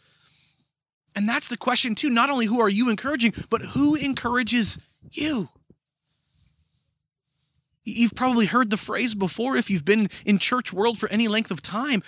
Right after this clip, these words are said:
but, but there's no such thing as a Lone Ranger Christian. And somebody even once said, "Even the Lone Ranger had Tonto."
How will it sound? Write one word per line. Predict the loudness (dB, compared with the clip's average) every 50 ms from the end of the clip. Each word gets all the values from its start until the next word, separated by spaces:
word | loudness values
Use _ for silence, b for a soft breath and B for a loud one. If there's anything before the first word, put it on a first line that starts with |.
| B B B
but, | 0 2
but | 2 2 4 4
there's | 2 2 4
no | 2 2 2
such | 2 0 0 -2 -2
thing | -4 -2 -2 0
as | 0 0
a | 0
Lone | 0 0 0 0 0 0 0 0
Ranger | 0 0 0 0 0 0 -2
Christian. | -4 -2 -2 0 0 0 0 -2 -4 -4 _ _ _ _ _ _ _ _ _ _ _ _ _ -4
And | 0
somebody | 0 2 2 2 2 2
even | 2 2 2 2
once | 2 2 2
said, | 2 0 0 -2
"Even | -2 -2 0 0
the | 2
Lone | 2 4 4 4
Ranger | 2 0 0 0 -2 -2
had | -2 -4 -4
Tonto." | -6 -6 -6 -6 -6 -6 -6 -6 -6